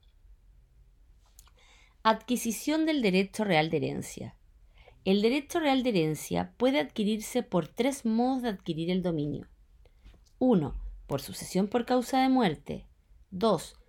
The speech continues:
por tradición. Y tres, por prescripción. Veamos el primero.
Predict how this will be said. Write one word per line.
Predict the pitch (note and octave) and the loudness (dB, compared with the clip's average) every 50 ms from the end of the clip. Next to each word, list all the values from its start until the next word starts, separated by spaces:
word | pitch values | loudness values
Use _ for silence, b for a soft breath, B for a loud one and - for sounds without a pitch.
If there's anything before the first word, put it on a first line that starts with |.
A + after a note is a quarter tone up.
| _ _ | _ _
por | - D3+ C#3+ D3 - | -6 -6 -6 -4 -4
tradición. | D3 C#3 C3+ C3+ C#3 C3+ - - - C#4 D#4 E4+ G4 b b b b b b b _ _ | -4 -2 -2 -2 -2 -4 -6 -2 0 0 0 0 -2 b b b b b b b _ _
Y | - G#3 F#3+ | -2 -2 0
tres, | - G#3 G#3 C#4 E4 D#4+ - - - - | 0 2 2 4 2 2 -2 -8 -6 -2
por | - F#3+ F3+ F#3 | 0 0 0 2
prescripción. | - A3 B3+ B3 - A#3 A3+ A3 - - - - G#2 - - - _ - _ _ _ - _ - | 2 0 0 0 0 -2 -2 -2 -2 -4 -8 -8 -8 -8 -12 -18 _ -20 _ _ _ -20 _ 0
Veamos | F3+ F#3+ G#3+ A#3 C4 C#4+ C#4 | 4 6 6 8 6 4 2
el | D4+ C#4+ | 0 0
primero. | - B3+ A3 E3 C3+ C3 - - - | 0 0 0 0 0 -2 -4 -8 -12